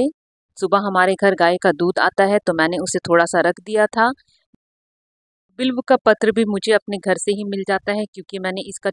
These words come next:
छोटा सा पौधा अपनी छत पर लगा रखा है। तो ये थी आज की छोटी सी वीडियो, जो मैंने आप लोगों के साथ शेयर की।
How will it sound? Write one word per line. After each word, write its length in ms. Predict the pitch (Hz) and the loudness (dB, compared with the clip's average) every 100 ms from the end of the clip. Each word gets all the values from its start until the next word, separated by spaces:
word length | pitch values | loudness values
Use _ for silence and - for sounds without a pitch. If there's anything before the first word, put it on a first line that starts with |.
| - | -4
छोटा 300 | 226 - 269 | -6 -2 -2
सा 140 | 262 - | -2 0
पौधा 280 | 185 - 202 | 0 0 0
अपनी 260 | 175 - 180 | -4 -8 -12
छत 140 | 185 - | -10 -10
पर 80 | 202 | -10
लगा 260 | 190 185 190 | -8 -2 -2
रखा 280 | 190 - 202 | -2 -4 -8
है। 160 | 214 285 - _ _ _ _ _ - | -8 -10 -12 _ _ _ _ _ -14
तो 40 | |
ये 180 | 220 262 | -12 -12
थी 200 | - 285 - | -10 -8 -2
आज 220 | 240 - | -2 -2
की 180 | - 254 | -6 -6
छोटी 300 | - 180 214 | -4 -6 -6
सी 160 | - 214 | -10 -8
वीडियो, 380 | 208 185 220 226 | -8 -6 -2 0
जो 160 | 190 175 | 0 0
मैंने 240 | 170 196 - | -2 -4 -8
आप 180 | 196 196 | -8 -4
लोगों 200 | 196 190 | -2 -2
के 180 | - 208 | -4 -4
साथ 220 | 208 202 - | 0 0 -2
शेयर 340 | - 202 202 202 | 0 2 2 0
की। 200 | 208 226 | -8 -12